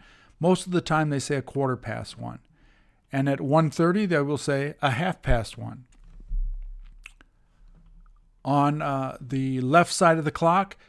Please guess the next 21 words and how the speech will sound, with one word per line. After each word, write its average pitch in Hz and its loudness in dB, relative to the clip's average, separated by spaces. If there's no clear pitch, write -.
two - 2
till 208 4
of 214 2
are 139 0
generally 127 2
used, 117 -8
as 139 0
you 143 2
see 143 0
here 143 0
in 143 -6
the 131 -2
diagram. 127 -4
At 131 -2
one 147 2
forty-five, 190 2
it's 175 0
a 160 0
quarter 147 2
to - -10
two. 113 -4